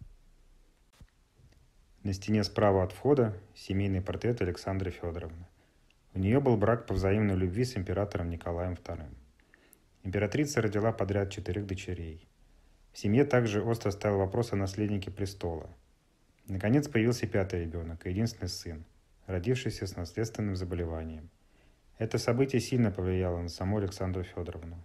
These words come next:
и ещё больше обострило непростые отношения с родственниками и приближёнными к царской семье.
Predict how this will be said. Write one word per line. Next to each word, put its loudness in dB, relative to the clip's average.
и -8
ещё -4
больше 2
обострило 0
непростые -2
отношения -2
с -14
родственниками -2
и -14
приближёнными -2
к -8
царской -12
семье. -12